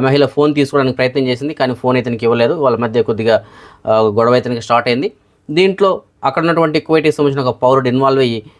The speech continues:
అతని దగ్గర నుంచి బలవంతంగా ఆ ఫోన్ లాక్కోవడం జరిగింది. దాని తర్వాత భద్రతాధికారులు కూడా సమాచారం అందించారు. ఆ, ఆ లోపు భద్రతాధికారులు వచ్చారు. మొత్తం ఫోన్ ఓపెన్ చేసి పరిశీలించి చూడంగా ఇతను నేను ఏది ఎలాంటి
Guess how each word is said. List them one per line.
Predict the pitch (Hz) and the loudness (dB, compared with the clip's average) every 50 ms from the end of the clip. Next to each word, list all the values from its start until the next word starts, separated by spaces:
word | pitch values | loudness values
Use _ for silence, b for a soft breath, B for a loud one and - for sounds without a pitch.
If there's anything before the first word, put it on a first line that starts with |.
| b b 113 | b b -4
అతని | 110 - 131 | -4 -2 0
దగ్గర | 131 120 131 135 | -2 0 0 -2
నుంచి | 120 113 | 0 0
బలవంతంగా | 113 120 117 - 123 120 113 104 | 0 0 0 0 -2 -2 -2 -2
ఆ | - | -2
ఫోన్ | - 123 127 117 107 | -2 -2 0 2 2
లాక్కోవడం | 107 110 110 - 135 123 117 110 | 2 0 0 0 0 2 2 2
జరిగింది. | 107 104 98 95 95 95 92 90 b b b b b b b | 0 0 -2 -4 -4 -6 -8 -8 b b b b b b b
దాని | 110 110 104 | -4 -2 0
తర్వాత | 120 120 113 95 | 0 0 0 0
భద్రతాధికారులు | 107 98 127 - 156 131 127 123 131 120 110 123 | 0 -2 -2 -2 -2 -2 0 0 0 0 2 0
కూడా | 117 110 - 113 | -2 -2 -2 -2
సమాచారం | 107 113 113 - 117 110 107 104 | 0 0 0 0 0 -2 -2 -2
అందించారు. | 101 98 92 87 95 87 85 113 120 | -4 -4 -6 -6 -4 -4 -2 0 2
ఆ, | 127 120 120 | 2 2 2
ఆ | 127 131 | 2 2
లోపు | 131 127 123 113 | 0 -2 -2 -2
భద్రతాధికారులు | 117 113 117 - 135 123 123 - 127 120 120 110 | -4 -2 -2 -2 -2 -2 0 -2 -2 -2 -2 -2
వచ్చారు. | - 139 139 180 214 _ _ _ _ - - 135 | 0 -2 -2 -2 -4 _ _ _ _ -8 -4 -4
మొత్తం | 135 - - 151 135 160 - - - 110 | -2 0 0 -2 -2 -2 -6 -14 -8 -2
ఫోన్ | 143 143 147 139 120 110 113 123 | 0 2 2 2 2 2 2 2
ఓపెన్ | 117 135 131 127 | 0 0 0 0
చేసి | 123 117 - 110 117 | 0 0 -2 -2 -2
పరిశీలించి | 120 117 120 131 123 113 - - | -2 -2 -2 -2 -4 -4 -4 -4
చూడంగా | 123 120 120 113 104 107 - b b b b b b b b 123 | -4 -2 -2 -2 -2 -2 -4 b b b b b b b b -2
ఇతను | 123 143 139 | 0 2 2
నేను | 131 127 127 | 4 4 4
ఏది | 131 135 139 127 117 | 4 4 4 4 4
ఎలాంటి | 117 123 131 127 | 2 2 0 -2